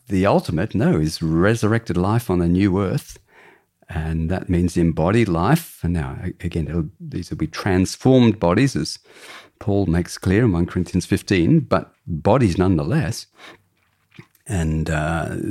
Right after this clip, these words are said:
indeed, the same bodies. Now, this, this is one of the things, I guess, that really came home to me in my own studies, that, that, uh,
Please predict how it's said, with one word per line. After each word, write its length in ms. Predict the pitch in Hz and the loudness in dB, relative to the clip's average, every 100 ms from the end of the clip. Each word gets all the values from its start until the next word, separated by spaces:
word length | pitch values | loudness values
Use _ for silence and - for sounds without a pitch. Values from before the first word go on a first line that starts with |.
| 101 | -2
indeed, 520 | 101 90 85 101 110 | 2 2 4 4 4
the 80 | 95 | 2
same 360 | - 123 180 180 | 2 4 4 4
bodies. 340 | 71 67 - | 2 -4 -2
Now, 120 | 98 | 0
this, 160 | 107 - | 0 0
this 220 | 110 107 | -2 -2
is 60 | 107 | 0
one 100 | 98 | 2
of 40 | |
the 60 | 87 | 2
things, 320 | - 95 85 | 0 0 0
I 100 | 90 | -2
guess, 220 | 87 - | -4 -6
that 140 | 92 87 | -8 -6
really 200 | 101 101 | -4 -2
came 220 | 95 92 85 | -2 -2 0
home 160 | 92 | 0
to 100 | 85 | 0
me 100 | 87 | 2
in 100 | 85 | 2
my 280 | 82 85 - - | 0 -2 -4 -4
own 160 | 95 | -4
studies, 360 | 110 - 85 85 | -4 -6 -6 -6
that, 160 | - - _ - - - | -8 -10 _ -20 -20 -10
that, 500 | - - - - - _ _ _ | -8 -6 -8 -10 -20 _ _ _
uh, 320 | - - - | -10 -8 -10